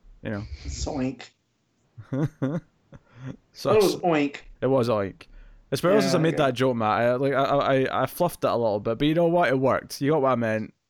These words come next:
Speaker 1: Oh, we went
Speaker 2: Gotcha.
Speaker 1: for it. Um, Shazam issue seven's been pushed back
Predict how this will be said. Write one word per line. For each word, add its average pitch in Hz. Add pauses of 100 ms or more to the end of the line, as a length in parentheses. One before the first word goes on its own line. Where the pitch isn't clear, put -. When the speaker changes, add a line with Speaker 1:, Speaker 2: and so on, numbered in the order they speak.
(180)
Speaker 1:
Oh, - (880)
we 113 (220)
went 117
Speaker 2:
Gotcha. 135
Speaker 1:
for 101
it. - (800)
Um, 139 (240)
Shazam 220
issue 190
seven's 233
been 180
pushed -
back 220